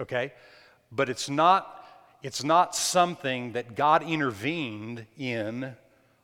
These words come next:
on, on a specific day. It's something that is the norm. It's what happens every day. The sun goes down every day in that direction, and it comes up in that direction every single day. Even though it's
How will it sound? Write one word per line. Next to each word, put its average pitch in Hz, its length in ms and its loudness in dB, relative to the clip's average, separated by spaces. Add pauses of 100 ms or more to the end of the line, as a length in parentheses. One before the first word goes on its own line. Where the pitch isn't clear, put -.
(220)
on, 143 260 2
on 131 200 4
a 123 100 -2
specific 127 680 -4
day. 156 220 2
It's 127 160 -6
something 139 560 -4 (260)
that 123 140 -2
is 107 180 -4
the 113 100 -6
norm. 123 400 -2 (100)
It's - 200 -12
what 127 120 0
happens 127 480 0
every 117 300 -4
day. 123 200 2
The 98 100 -10
sun 131 280 -2
goes 123 180 -6
down 117 240 -2
every 143 220 -4
day 123 260 -2 (760)
in 117 140 -2
that 151 180 10
direction, 127 600 2 (220)
and 104 100 -10
it 101 80 -12
comes 135 280 0
up 131 160 2
in 113 60 -6
that 131 220 4
direction 110 440 -6
every 123 320 -4
single 110 400 -8
day. 107 260 -2
Even 170 240 -4
though 185 160 6
it's 147 240 -2